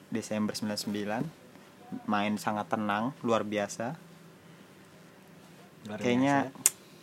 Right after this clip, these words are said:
Speaker 1: musim depan kalau nih pemain,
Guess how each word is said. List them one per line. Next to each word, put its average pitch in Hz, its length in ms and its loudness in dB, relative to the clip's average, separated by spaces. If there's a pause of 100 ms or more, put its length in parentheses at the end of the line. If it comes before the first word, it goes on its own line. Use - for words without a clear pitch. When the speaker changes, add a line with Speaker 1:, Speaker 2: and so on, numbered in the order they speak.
(1200)
Speaker 1:
musim 120 380 2
depan 135 340 4
kalau 123 280 6
nih 117 220 6
pemain, 113 460 2